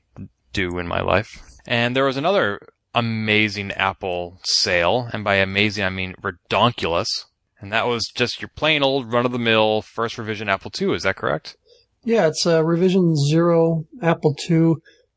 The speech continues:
Speaker 2: It's another one of the, the ventless, very, very early machines. Uh, this one was serial number zero one forty-eight. Now, this may sound familiar,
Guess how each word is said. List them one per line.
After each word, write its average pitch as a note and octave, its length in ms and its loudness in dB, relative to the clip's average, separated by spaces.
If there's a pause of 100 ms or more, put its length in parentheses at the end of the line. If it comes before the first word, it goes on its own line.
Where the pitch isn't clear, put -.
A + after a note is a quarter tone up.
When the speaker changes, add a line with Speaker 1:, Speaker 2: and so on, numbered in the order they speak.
Speaker 2:
It's - 100 -2
another E3 280 4
one D#3 260 4
of C#3+ 100 2
the, C#3+ 300 4
the C3 140 2
ventless, C#3+ 440 2 (260)
very, D#3+ 380 2
very D3 220 4 (100)
early D3 260 4
machines. C#3 520 2 (640)
Uh, C3 160 2
this E3 240 2
one F3 380 4
was D3 320 2 (280)
serial G#3 220 4
number F3 340 4
zero D#3+ 320 4
one E3 220 4
forty-eight. D3+ 640 2
Now, D3 300 4 (300)
this E3 140 2
may F#3 160 4
sound F#3 340 4
familiar, E3+ 600 4